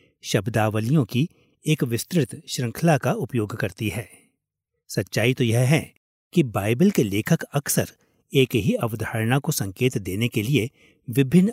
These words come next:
अभिव्यक्तियों को उपयोग करते हैं, और उन्होंने विभिन्न अवधारणाओं को इंगित करने के लिए विभिन्न संदर्भों में एक जैसे शब्दों को उपयोग भी किया है।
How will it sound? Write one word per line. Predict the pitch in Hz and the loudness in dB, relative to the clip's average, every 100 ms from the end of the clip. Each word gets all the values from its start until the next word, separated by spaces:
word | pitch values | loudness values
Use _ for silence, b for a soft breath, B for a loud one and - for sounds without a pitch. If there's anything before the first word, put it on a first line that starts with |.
| - | -2
अभिव्यक्तियों | 107 113 110 104 - 170 151 | -2 -2 -2 -6 0 2 4
को | 120 | 2
उपयोग | 208 - - 117 107 | -2 -2 -2 -2 -2
करते | 113 101 - 110 | -4 -6 -4 -6
हैं, | 120 - _ _ _ _ - | -6 -10 _ _ _ _ -4
और | 117 | -2
उन्होंने | - 107 107 180 95 - _ _ _ | -2 0 4 4 2 -4 _ _ _
विभिन्न | 117 110 127 190 | -2 2 2 2
अवधारणाओं | 147 110 101 104 104 110 151 | 0 -2 -2 -2 -2 2 2
को | 147 208 | 2 0
इंगित | 117 110 143 | 0 0 -2
करने | - 101 110 | -2 -2 0
के | 139 113 | 0 0
लिए | 143 123 92 b b b - | 2 0 -2 b b b -2
विभिन्न | 151 143 185 175 | 2 4 4 4
संदर्भों | 139 113 107 101 135 | 0 -2 -4 0 2
में | 117 85 _ _ _ - | 0 -4 _ _ _ 2
एक | 147 151 | 2 2
जैसे | 113 104 - | 0 0 0
शब्दों | 143 107 98 131 135 | -2 -4 0 2 4
को | 131 | 2
उपयोग | 220 117 120 110 101 101 | 0 -2 -2 -2 -2 -2
भी | 139 104 - - | 0 0 -4 -4
किया | 131 107 | 0 0
है। | 95 113 | 0 -4